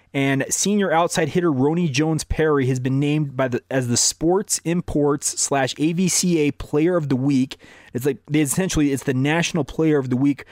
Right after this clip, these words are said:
for her play in their win over Stanford, as well as wins over West Virginia and Wichita State at the B Y U Nike Invitational last weekend.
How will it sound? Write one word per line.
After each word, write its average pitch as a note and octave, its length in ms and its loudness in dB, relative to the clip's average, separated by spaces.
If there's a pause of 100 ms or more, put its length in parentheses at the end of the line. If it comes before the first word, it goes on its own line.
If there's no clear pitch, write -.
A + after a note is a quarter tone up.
(160)
for - 160 -6
her D3+ 140 2
play D#3 580 2 (400)
in C#3+ 120 0
their C#3 160 2
win D3+ 480 2
over C3+ 260 0
Stanford, D3+ 640 0
as B2 120 0
well C3+ 140 2
as B2 100 -2
wins C3+ 260 0
over A#2+ 200 0
West C3 240 0
Virginia C3 480 0
and A2+ 160 0
Wichita B2 460 -2
State C3 400 -2
at G#2+ 80 -8
the G#2+ 80 -6
B B2 180 0
Y B2 160 2
U A#2+ 220 2
Nike A#2 400 0
Invitational C3+ 720 0
last G#2+ 320 0
weekend. D3+ 580 0